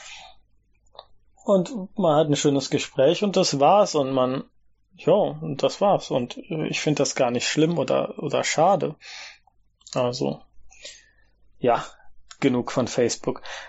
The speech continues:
So, worum geht's heute? Worum geht's heute? Ich, äh, spreche über ein paar Manga, denn ich habe, ähm, Amazon Kindle Unlimited in Japan zwei Monate kostenlos ausprobiert.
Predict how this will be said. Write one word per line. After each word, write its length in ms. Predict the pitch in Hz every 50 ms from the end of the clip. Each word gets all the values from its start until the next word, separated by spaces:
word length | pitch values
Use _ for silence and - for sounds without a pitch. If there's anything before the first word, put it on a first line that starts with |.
| - - -
So, 520 | 151 135 117 120 127 175 247 226 147 127
worum 360 | 147 196 214 240 208 156 127
geht's 420 | - 143 165 220 240 - - - -
heute? 360 | 127 127 123 120 139 139 127
Worum 260 | 139 151 170 170 156
geht's 360 | 139 151 185 208 202 - - -
heute? 480 | 123 123 120 117 - - 135 135 - -
Ich, 420 | 170 147 147 - - - - - -
äh, 240 | 160 156 151 151
spreche 640 | 147 - - - - - 156 180 175 - 214 202 175
über 320 | 185 165 151 143 151 160
ein 200 | 156 135 139 135
paar 360 | - - 127 120 117 127 - -
Manga, 560 | 151 123 120 120 131 175 214 233 233 233 220
denn 300 | 165 143 147 165 175 -
ich 240 | - 143 - - -
habe, 640 | 131 135 143 135 131 131 127 131 135 139 143 - -
ähm, 500 | 165 156 147 - - 147 147 - - - -
Amazon 480 | - 139 143 165 160 139 139 131 127 120
Kindle 420 | - - 160 185 190 214 208 180
Unlimited 600 | 131 127 135 147 165 190 208 202 - 196 196 -
in 120 | 180 156 147
Japan 440 | 147 156 156 156 - 156 147 143
zwei 420 | - - - - 135 135 139 135 135
Monate 480 | 139 135 135 143 139 135 - - 131
kostenlos 800 | - - 139 131 - - - 135 127 131 131 127 - - - -
ausprobiert. 680 | - 135 170 175 - - 196 175 180 180 180 175 -